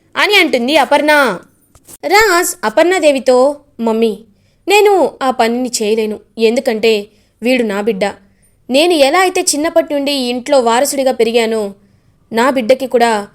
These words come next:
నా వారసత్వ హక్కులు వస్తున్నాయని నేను మనస్ఫూర్తిగా ఆశిస్తున్నాను. వీడు నాతోనే ఉంటాడు, నాతోనే పెరుగుతాడు, నాతోనే నా వారసుడిగా కొనసాగుతాడు" అని అంటాడు రాజ్.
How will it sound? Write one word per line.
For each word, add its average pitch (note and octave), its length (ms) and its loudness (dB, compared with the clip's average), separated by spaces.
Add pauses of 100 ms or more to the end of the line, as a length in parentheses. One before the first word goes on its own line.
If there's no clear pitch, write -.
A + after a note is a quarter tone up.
(340)
నా D#4 140 2
వారసత్వ C#4+ 540 2
హక్కులు B3 320 -2
వస్తున్నాయని A3+ 800 -2 (400)
నేను C#4 200 2
మనస్ఫూర్తిగా A3+ 920 0 (320)
ఆశిస్తున్నాను. G#3+ 680 -4 (460)
వీడు A#3 520 0
నాతోనే A3+ 380 -4
ఉంటాడు, G#3 420 -6 (540)
నాతోనే C4+ 460 0
పెరుగుతాడు, A3+ 520 -2 (540)
నాతోనే G#3+ 560 -2 (540)
నా D4 120 2
వారసుడిగా A3 680 0 (500)
కొనసాగుతాడు" C#4 800 2 (420)
అని G4+ 160 6
అంటాడు C#4 340 2
రాజ్. B3+ 460 2